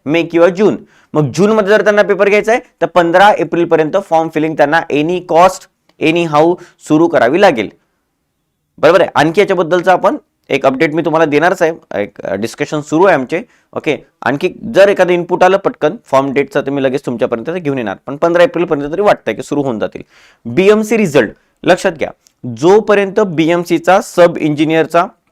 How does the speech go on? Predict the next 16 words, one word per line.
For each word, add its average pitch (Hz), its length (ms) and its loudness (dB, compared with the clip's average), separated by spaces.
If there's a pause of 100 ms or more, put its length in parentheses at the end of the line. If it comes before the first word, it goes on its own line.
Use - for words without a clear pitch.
(140)
सिव्हिलचा 165 400 2
पेपर 165 280 -2
तेरा 170 280 4
तारखेला 113 380 0
आहे, 101 80 -10 (360)
जोपर्यंत 185 380 2 (140)
तेरा 180 220 6
मेचा 202 300 0
पेपर 190 260 -2
होत 170 260 0
नाही, 180 340 0 (240)
तोपर्यंत 180 420 0
बीएमसी 175 640 -2
सिव्हिल 180 760 -2 (360)
म्हणजे 123 200 -2
जेई, 165 380 0